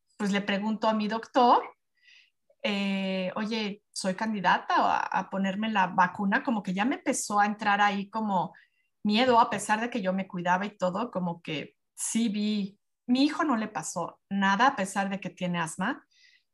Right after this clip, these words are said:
nada, o sea, no usó ni paracetamol en el covid, tiene veintidós años, pero mi marido lo vi muy mal, ¿no?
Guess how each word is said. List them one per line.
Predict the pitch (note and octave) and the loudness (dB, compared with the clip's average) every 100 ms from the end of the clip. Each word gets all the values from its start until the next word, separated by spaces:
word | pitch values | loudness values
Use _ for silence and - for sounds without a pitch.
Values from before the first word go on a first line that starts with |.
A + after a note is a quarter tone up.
| _ | _
nada, | A#3 A#3+ G#3+ F#3 - | 0 2 2 0 -6
o | - | -8
sea, | G#3 A3+ | -2 0
no | A#3 C4+ | 4 2
usó | C#4+ C4 | 2 0
ni | B3+ | 0
paracetamol | B3 F#3+ F#3 - E3+ F3 G3+ G#3 G#3+ | 0 -2 -2 -6 0 2 4 2 0
en | G#3+ | -2
el | G3 G3 | -4 -2
covid, | F3 E3+ D#3+ - | -2 -2 -4 -6
tiene | F#3+ | -2
veintidós | F#3+ F3 E3+ E3+ E3+ - | -2 -4 -8 -10 -8 -6
años, | E3+ F3+ C#4 - _ - _ _ _ _ | -6 -6 -10 -14 _ -20 _ _ _ _
pero | G#3+ G3+ | -2 0
mi | G3+ | 0
marido | F#3+ F#3+ F#3+ G3+ | 0 0 -2 -4
lo | G#3 F3 | -4 -4
vi | F#3 F#3 - _ | -4 -6 -10 _
muy | G3 G3 G3+ F#3 F3+ - | -4 -2 0 0 -2 -4
mal, | F#3+ F#3 D#3+ D#3+ _ _ _ _ - | -2 -2 -4 -8 _ _ _ _ -10
¿no? | F3+ F#3+ C#4+ - | -6 -4 -6 -12